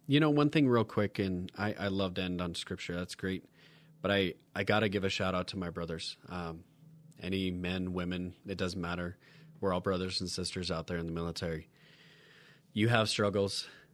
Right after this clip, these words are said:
you know, P T S D, whatever demons you're dealing with, it doesn't matter. Um, you know, at some point, hopefully you can take that step in the right direction, check your ego at the door, um, be able to reach out and get the right help.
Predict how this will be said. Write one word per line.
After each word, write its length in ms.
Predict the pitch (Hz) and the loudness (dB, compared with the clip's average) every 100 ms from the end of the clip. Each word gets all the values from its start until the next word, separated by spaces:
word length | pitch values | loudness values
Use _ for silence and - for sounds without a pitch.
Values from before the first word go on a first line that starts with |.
| _ | _
you 120 | 101 98 | -4 -2
know, 160 | 92 | -2
P 180 | - 104 | -2 -4
T 180 | 101 98 | 0 0
S 140 | 92 | -2
D, 240 | - 95 90 | -2 0 2
whatever 680 | 92 101 98 92 98 92 87 | 2 4 2 4 2 2 0
demons 440 | 95 98 95 90 | 0 0 0 0
you're 100 | 98 | -2
dealing 360 | 87 98 95 92 | 0 -2 0 0
with, 280 | 90 87 - | -2 -4 -10
it 160 | 85 98 | -8 -4
doesn't 240 | 98 92 | -2 -2
matter. 320 | 82 80 82 - _ - | -4 -4 -6 -10 _ -10
Um, 380 | 90 85 78 82 - _ - | -6 -4 -6 -10 -18 _ -6
you 160 | 92 | -2
know, 120 | 87 | -2
at 120 | 82 - | -4 -4
some 200 | 98 95 | -4 -4
point, 300 | - 90 87 | -4 -4 -4
hopefully 380 | 95 87 90 | -6 -4 -4
you 160 | 85 85 | -4 -4
can 200 | - 87 | -6 -6
take 240 | 95 87 | -4 -4
that 200 | 85 78 | -6 -8
step 280 | - 87 - | -6 -6 -6
in 60 | 82 | -4
the 60 | |
right 160 | 85 82 | -2 -2
direction, 520 | 85 82 - - 82 | -2 -2 -2 -6 -6
check 280 | - 85 - | -4 -6 -4
your 100 | 87 | -6
ego 240 | 87 90 | -2 -2
at 120 | 85 - | -2 -4
the 60 | |
door, 400 | 78 82 82 85 - - - - - - _ _ - | -4 0 0 -2 -8 -20 -20 -20 -20 -20 _ _ -6
um, 420 | 80 80 78 78 - | -2 -2 -2 -6 -2
be 100 | 98 | 0
able 120 | 85 | 0
to 80 | 87 | 0
reach 260 | 87 90 87 | -2 0 0
out 180 | 85 | 0
and 140 | - 85 | -2 -4
get 180 | 85 - | -2 0
the 60 | |
right 200 | 82 82 | 0 0
help. 280 | 85 78 | -2 -4